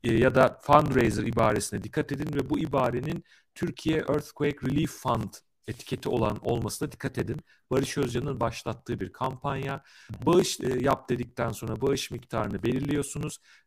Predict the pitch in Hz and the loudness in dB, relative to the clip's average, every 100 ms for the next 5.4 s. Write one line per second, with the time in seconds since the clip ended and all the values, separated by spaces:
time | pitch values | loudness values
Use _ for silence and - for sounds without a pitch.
0 | - - - 135 - 120 - - 131 139 | -6 -2 2 2 0 -4 -6 -4 -2 -2
1 | 147 139 - - 135 - 120 - - - | -4 -6 -10 -4 -4 -2 -6 -6 -8 -8
2 | 127 113 120 113 - 131 123 107 - - | -8 -4 -4 -4 -4 -4 -4 -6 -8 -2
3 | 135 - - - 92 - - - - 135 | 0 0 -2 -6 -6 -10 -14 -20 0 2
4 | 147 - 147 143 - 131 147 - 135 127 | 4 0 -2 -2 -2 0 -2 -2 -2 -2
5 | - 113 92 | 0 0 0